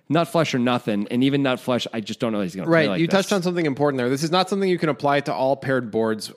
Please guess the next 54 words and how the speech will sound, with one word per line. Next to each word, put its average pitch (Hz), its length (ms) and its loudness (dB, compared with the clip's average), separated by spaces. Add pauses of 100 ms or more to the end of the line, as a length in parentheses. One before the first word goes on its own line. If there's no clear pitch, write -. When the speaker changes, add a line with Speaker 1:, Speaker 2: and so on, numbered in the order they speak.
(140)
Speaker 2:
that 127 140 0
also 120 240 0
have 113 140 -2
three 117 200 -2
to 107 100 -2
a 85 40 -6
flush 104 300 -4
on 87 120 -8
them, 90 120 -8
Speaker 1:
Yeah. 117 120 -2
Speaker 2:
right? 120 220 0
Like, 117 360 -4
it, 147 240 -6
there 170 80 6
are 160 80 6
lots 160 200 2
of 165 60 -4
scenarios 147 480 2
where 131 220 2
Paiva 143 340 0
might 135 460 -2
be 147 100 0
betting 139 320 2
the 127 80 0
four 143 220 0
or 123 40 0
five 127 200 0
of 104 140 -6
hearts 123 260 -2
on 104 80 -4
the 92 80 -4
river 87 400 -6
for 131 160 -2
value, 101 480 0
right? 117 160 2
Speaker 1:
Mm-hmm. 117 100 2
Speaker 2:
And 143 80 0
then 131 120 0
it's 123 120 -4
better 135 320 0
to 117 80 0
have 120 120 -2
a 110 40 -4
flush 120 300 -2
in 120 80 -6
most 107 240 -4
cases 104 420 -6
than 110 140 -4
it 104 80 -4
is 98 100 -6
to - 80 -10
have 101 160 -2
an 92 80 -12
eight. 87 240 -10